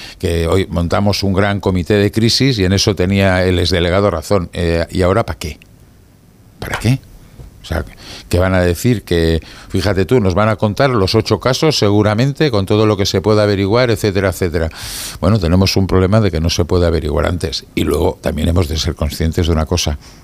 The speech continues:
que no sucede solo en España. Es un problema del mundo, digamos, del primer mundo. En todos sus, eh, incluido Estados Unidos. Bueno, eh, y en Europa, pues no puede ser menos. Y algunos países, pues realmente han sido bastante,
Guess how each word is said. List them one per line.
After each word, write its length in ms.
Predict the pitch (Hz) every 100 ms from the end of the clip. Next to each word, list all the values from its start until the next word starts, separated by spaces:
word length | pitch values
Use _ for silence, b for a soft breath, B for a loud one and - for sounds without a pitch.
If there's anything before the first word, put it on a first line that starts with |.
| B -
que 100 | 92
no 120 | 95
sucede 380 | - - 85 82
solo 220 | 82 78
en 80 | 76
España. 440 | - 95 92 82 -
Es 200 | 120 113
un 120 | 98
problema 440 | 92 101 117 127 B B B B -
del 340 | - 110 120
mundo, 400 | 113 127 147 147
digamos, 540 | 139 120 123 131 139 110
del 160 | 117
primer 280 | 113 127 139
mundo. 360 | 131 101 71 64 - _ _ -
En 160 | 90 85
todos 280 | 123 120
sus, 160 | 110 113
eh, 400 | 104 104 98 92
incluido 380 | 98 92 104 117
Estados 380 | 110 110 104 -
Unidos. 400 | 95 82 64 B B B -
Bueno, 240 | 92 156 -
eh, 160 | 92 85
y 160 | 80
en 60 | 76
Europa, 400 | 78 80 - 64
pues 180 | 117 135
no 100 | 135
puede 220 | 113 85
ser 180 | 78 76
menos. 280 | 113 95
Y 60 | -
algunos 380 | 80 90 90 -
países, 440 | 92 90 - 110
pues 200 | - 85
realmente 500 | 82 82 85 80 110
han 100 | 104
sido 680 | - 87 82 95 107 92 85 B B B B -
bastante, 1200 | 82 92 - 95 90 87 - 95 95 92 87